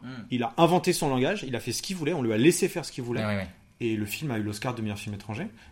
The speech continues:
Speaker 2: et a défini un standard. Donc c'est encore quelqu'un qui avait une vision et
Speaker 1: Mm.
Speaker 2: qui l'a juste défendu. C'est comme ça que ça
Speaker 1: Son parcours, c'est quoi ? Et avant de faire ce film, il
Speaker 2: Je crois qu'il était, euh... Il a fait des documentaires où il a un truc de sociologie, je crois.
Speaker 1: D'accord.
Speaker 2: C'est un, c'est un intellectuel.
Speaker 1: Oui, c'est un intellectuel.
Speaker 2: Ouais.
Speaker 1: D'accord. Bah,
Speaker 2: Du
Speaker 1: du
Speaker 2: Québécois,
Speaker 1: coup
Speaker 2: mais c'est un intellectuel.
Speaker 1: <laughs> Ouais, ouais,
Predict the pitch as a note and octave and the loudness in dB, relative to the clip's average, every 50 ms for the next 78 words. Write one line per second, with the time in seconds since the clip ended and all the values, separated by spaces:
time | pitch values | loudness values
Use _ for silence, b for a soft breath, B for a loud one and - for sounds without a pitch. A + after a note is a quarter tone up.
0 | b b - A2 G#2 G2+ G2 G2+ G2+ G2+ G2+ G#2 A2 G#2 - B2 A2 G#2 G2+ - | b b -8 -6 -6 -6 -8 -8 -8 -8 -6 -6 -6 -4 -4 -4 -2 -2 -2 -4
1 | A2+ A2 - - E3+ C3 A2+ - - - - C3+ - - F3+ - - - C3+ A2+ | -4 -2 0 0 0 -2 -4 -6 -6 0 0 0 4 4 2 2 4 2 0 2
2 | - E3+ G#3+ G3+ - C3+ A2+ A#2+ A#2 A#2 A2 B2 B2 A#2 C3 E3+ G#3+ A#3+ - C3 | 0 -2 -2 -2 -2 -2 0 0 0 0 -2 -4 -4 -4 -2 -4 -4 -4 -2 0
3 | A#2+ A2+ A2 A#2 B2 G#2+ G#2 A2+ G#2 G#2+ G#2 G#2 B2 A#2 B2+ A#2+ - D3+ E3+ F#3+ | 0 0 0 0 -2 -2 -4 -2 -2 -2 -2 -4 -4 -4 -4 -4 -4 -4 -6 -6
4 | - - - A2 - A2+ A2 - C#3 - - - A#2+ A2+ A#2 A#2+ A2 A#2+ - - | -6 -6 -8 -8 -8 -8 -8 -8 -12 -12 -12 -14 -12 -10 -8 -4 -4 -4 -4 -6
5 | G2 - - - - E2 F#2 E2 D2+ A#2+ A2 A#2 A2+ - B2 G2+ - A#2+ G#2+ C3+ | -10 -8 -8 -4 -2 0 0 2 0 0 0 -2 -4 -6 -8 -8 -8 -10 -8 -8
6 | D#3+ D3 A#2 G#2 G2+ G2 F#2+ F#2+ F2+ - - - - - - A#2 - - A#2 G#2+ | -6 -6 -4 -6 -6 -6 -8 -10 -12 -14 -16 -20 -16 -12 -12 -10 -10 -8 -6 -6
7 | G#2 G#2 - A#2 G#2+ G#2 G2+ G2 G2 G2+ G2+ G#2 A2 - - - - - _ - | -8 -6 -6 -6 -6 -6 -6 -6 -8 -8 -10 -12 -14 -16 -18 -20 -20 -20 _ -20
8 | - - - - - A2+ G#2+ G2+ - - A#2+ A#2+ A2 A2 A#2+ A#2 - - C3 B2 | -20 -20 -20 -14 -12 -10 -10 -10 -10 -8 -6 -6 -4 -4 -6 -8 -6 -6 -4 -4
9 | B2 - C#3 C#3 C3+ B2+ A#2+ A#2 A2+ A2 G#2+ - - C3 A#2+ A#2 A2+ - C3 A#2+ | -4 -2 -2 -2 -2 -2 -2 -2 -2 -2 -4 -6 -8 -6 -6 -4 -4 -4 -6 -4
10 | - C#3 B2 B2 A2+ A#2 B2+ B2 - - A2 G#2+ G2+ G2 G2+ G2+ F#2+ - - - | -2 -2 -2 -2 -2 -4 -6 -10 -8 -6 -4 -4 -2 -4 -4 -4 -4 -6 -6 -12
11 | b b b b b b b b - - - B2 A#2+ A#2+ A#2 - - C3+ A#2 A#2+ | b b b b b b b b -10 -4 -2 0 0 0 0 -2 -2 0 0 0
12 | A2+ A#2+ A#2+ G#2+ - A#2 G2 G#2+ B2 A2+ G#2 A2 G2+ G2 F#2+ F2+ - F2 D2+ - | 0 0 -2 -4 -4 -6 -4 -2 -2 -2 0 -2 -2 -2 -4 -6 -8 -8 -10 -10
13 | - - - G#2+ B2+ A2+ G2+ E2+ - - - - F2 F2 B2 A#2+ - C#3 C3 D3+ | -12 -8 -4 0 0 0 0 -2 -6 -6 -4 0 2 4 6 8 8 10 12 12
14 | D3 D3+ F3+ F3 F3 D#3+ C3 - C#3 C3 A#2+ A#2 B2+ B2 - F3 - F3+ - G3+ | 12 12 12 12 12 12 8 8 6 4 4 6 8 12 12 12 12 12 12 12
15 | F3+ F3 - G#2+ - D3+ C3+ D3+ D#3+ C#3+ B2 G2 - C#3+ D3 - - | 12 12 10 10 10 12 12 12 12 12 10 8 8 6 6 8 6